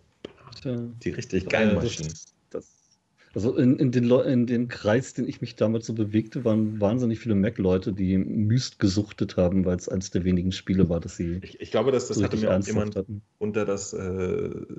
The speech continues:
Speaker 2: Quest-Spiel kommentiert, dass er es auf dem Mac gespielt hat. Tatsächlich. Kam das da zuerst raus? Kann das sein?
Speaker 1: Ich weiß nicht, ob zuerst, aber es war da sehr populär.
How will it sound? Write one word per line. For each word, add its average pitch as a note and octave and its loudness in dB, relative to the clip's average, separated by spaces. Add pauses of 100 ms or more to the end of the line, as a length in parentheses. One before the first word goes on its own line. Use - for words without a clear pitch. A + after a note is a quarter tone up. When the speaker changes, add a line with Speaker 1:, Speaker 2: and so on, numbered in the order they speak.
(120)
Speaker 2:
Quest-Spiel - -2
kommentiert, E2+ -2
dass F2 -4
er E2 0
es E2 -4
auf F2 -4
dem E2+ 0
Mac F#2 0
gespielt - -8
hat. E2+ -6
Tatsächlich. - -2
Kam A#2+ 0
das B2 0
da F2+ -2
zuerst - -6
raus? D#3+ -6
Kann - -6
das E2+ -6
sein? F#2 -6 (640)
Speaker 1:
Ich - -6
weiß G2+ 4
nicht, B2 4
ob G#2 -2
zuerst, - 2
aber A#2 6
es G#2+ 2
war A2 4
da G2+ 4
sehr F#2+ 0
populär. F#2 -6